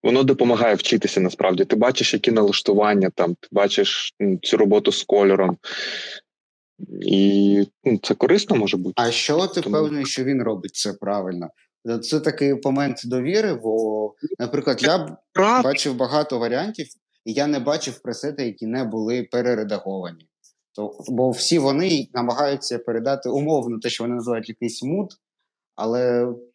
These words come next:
Speaker 2: це вигля-, ну, н-, не набагато краще, ніж фільтри Інстаграму з дві тисячі дванадцятого року. Особливо, коли в людини, наприклад, весь профіль в одних і тих же цих профілях. Просто я намагався сам собі робити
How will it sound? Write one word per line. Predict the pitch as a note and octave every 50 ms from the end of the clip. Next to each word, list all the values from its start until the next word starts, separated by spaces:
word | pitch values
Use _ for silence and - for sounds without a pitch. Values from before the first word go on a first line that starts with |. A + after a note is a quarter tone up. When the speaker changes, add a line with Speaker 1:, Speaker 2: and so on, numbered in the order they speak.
| _ _
Speaker 2:
це | - - D3 C#3
вигля-, | A#2+ A#2+ B2+ C3 C3+ C#3
ну, | E3+ E3+ D#3+ B2+ A#2 A2 A2 - - _ _ _ -
н-, | E3+ F3 F#3
не | G3 G3 F#3+ F3+ F3+
набагато | F3 F3 F3+ F3+ D#3+ D3+ E3+ D#3 D#3+ D#3 - C#3 C3
краще, | - C#3+ C#3 D#3+ D#3 - C3+
ніж | A#2+ A#2 A#2 - - -
фільтри | - B2+ A#2+ - - G#2+ G#2+
Інстаграму | G#2 F#2+ G2 - G2+ F#2+ - G#2+ G#2 G2 F#2 F#2+
з | F2+
дві | F2 F2
тисячі | - A2 - G#2 F#2 F2
дванадцятого | G2 G2+ G2 - - - G2+ F2 E2 F2+
року. | F2+ F2 E2 - - E2 E2 _ _ - _ _ _ _
Особливо, | A2+ A2 B2 B2 B2 C#3 D3 C#3+ B2+ -
коли | - A#2+ A#2+ A2+
в | A2+
людини, | A2+ A2+ G#2+ A2 C3 C3 B2+ A#2 A2
наприклад, | A2 G2+ - - A2+ G#2+ - - G2+ F#2+ - - _ _ _ _ _ _ _
весь | G#2+ B2 C3 B2+ -
профіль | - - A#2+ B2+ B2+ C3 B2 A#2+ G2+
в | G2
одних | G2+ G2+ A#2 A2+ - -
і | G#2
тих | - - A2+ G#2 G#2
же | - - G2+ F#2+
цих | F#2 - - - F#2+ - _
профілях. | - G2 F2 E2 - - F2 F2 F2 - - _ _ _ _ _ _ _ - - _ - -
Просто | - C#3 D3+ D3+ - D#3+
я | D#3+ E3
намагався | D#3+ D3 C3+ C3+ C#3+ C#3+ - - -
сам | - - C#3+ C#3+
собі | - - B2 A#2+ C3
робити | A#2+ A#2 A2 B2+ C3 - A#2